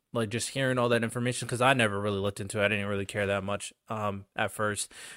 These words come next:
but after hearing all the evidence, I agree with, uh, his con-, Destiny's conclusion that it's more circumstantial, but worry, having an investigation being brought up,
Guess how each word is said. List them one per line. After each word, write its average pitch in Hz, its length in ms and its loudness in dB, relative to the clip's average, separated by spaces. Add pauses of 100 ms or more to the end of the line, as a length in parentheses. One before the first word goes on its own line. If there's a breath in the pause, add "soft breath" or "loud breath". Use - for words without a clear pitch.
(140 loud breath)
but 123 380 10
after 165 260 10
hearing 156 280 4
all 135 120 8
the 117 100 6
evidence, 117 440 2 (380)
I 180 140 10
agree 143 360 6
with, 135 320 4 (100)
uh, 123 300 4
his 113 180 -2
con-, 120 360 -8
Destiny's 120 380 -2
conclusion 107 640 -10 (280 soft breath)
that 120 140 4
it's - 180 -4
more 131 240 0
circumstantial, 131 840 -2
but 120 380 0
worry, 147 800 4 (160 soft breath)
having 170 280 6
an 147 100 2
investigation 123 680 2 (140)
being 120 240 -2
brought 110 260 4
up, 170 300 4